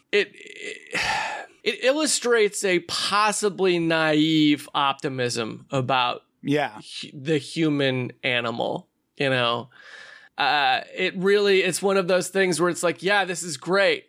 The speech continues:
Speaker 1: If we were actually, you know, a species that valued community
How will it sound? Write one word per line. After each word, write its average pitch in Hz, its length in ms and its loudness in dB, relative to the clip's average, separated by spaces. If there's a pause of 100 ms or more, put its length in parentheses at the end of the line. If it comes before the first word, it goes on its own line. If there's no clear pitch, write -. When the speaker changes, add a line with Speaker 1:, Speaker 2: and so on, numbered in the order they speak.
(100)
Speaker 1:
If 220 160 -2
we 233 220 2
were 196 300 2
actually, 175 920 0
you 160 80 2
know, 143 400 0 (300)
a 151 240 0 (100)
species 175 580 0
that 151 120 -2
valued 151 560 -2
community 143 640 0